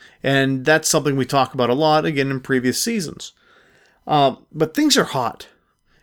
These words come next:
There's this ethnic tension, there's this racial tension, there's a religious tension, and there's even an economic tension. Again, as the English expand their influence beyond,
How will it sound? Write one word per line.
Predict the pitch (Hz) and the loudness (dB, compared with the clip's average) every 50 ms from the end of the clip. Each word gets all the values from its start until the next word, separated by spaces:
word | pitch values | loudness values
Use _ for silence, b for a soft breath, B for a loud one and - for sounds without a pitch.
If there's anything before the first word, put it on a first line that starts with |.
| _ _ _ | _ _ _
There's | - 147 139 131 131 | 0 0 2 2 0
this | 131 123 - - - - | -2 -2 -2 -4 -2 0
ethnic | 180 185 185 - 185 180 175 170 - - _ - | 0 0 0 0 0 0 0 -2 -4 -18 _ -16
tension, | - - 175 170 165 - - 160 151 147 | -4 -2 0 0 0 0 0 0 0 0
there's | 139 127 123 117 - | 0 0 -2 -2 -4
this | - - - | -10 -10 -10
racial | - 107 135 147 165 170 170 - - 170 143 143 | -8 -2 0 2 2 2 0 0 -2 -2 -2 -2
tension, | - - 143 139 135 131 - 143 131 127 117 B B B B B B B B _ | -2 -2 -2 -2 -2 -2 -2 -2 -2 -2 -4 B B B B B B B B _
there's | 139 135 123 120 | -2 -2 0 0
a | 123 | 0
religious | 113 120 113 117 131 156 165 147 147 139 - | 0 0 0 2 2 2 2 2 0 -4 -6
tension, | - - - 131 127 120 - - 127 123 B B B B B B | -6 -6 -4 -4 -4 -4 -2 -4 -4 -4 B B B B B B
and | B 226 240 | B 4 4
there's | 247 214 233 | 4 4 4
even | 262 240 254 | 4 4 4
an | 240 233 | 2 4
economic | 240 226 226 233 220 220 226 220 180 131 - | 2 2 2 2 2 2 2 2 0 -2 -4
tension. | - - 107 104 - - - - _ _ _ _ _ _ _ _ _ _ _ _ b b b b b b b b | -4 -8 -8 -8 -10 -14 -18 -20 _ _ _ _ _ _ _ _ _ _ _ _ b b b b b b b b
Again, | 156 190 190 220 202 170 | 0 4 4 4 4 6
as | 160 156 - | 2 0 2
the | - 156 156 156 | 2 2 2 4
English | 190 196 196 190 - - | 4 4 4 2 2 0
expand | 143 - - - - 185 185 190 190 185 175 | 0 -2 -2 0 0 2 2 4 4 2 4
their | 151 160 156 156 160 | 4 4 4 4 2
influence | 175 170 - 143 120 104 123 123 127 | 0 -2 -2 -2 -2 -2 -2 -6 -4
beyond, | 127 139 139 135 131 139 151 160 160 151 139 95 71 82 - | -4 0 2 2 2 2 2 0 0 0 0 -2 -4 -8 -12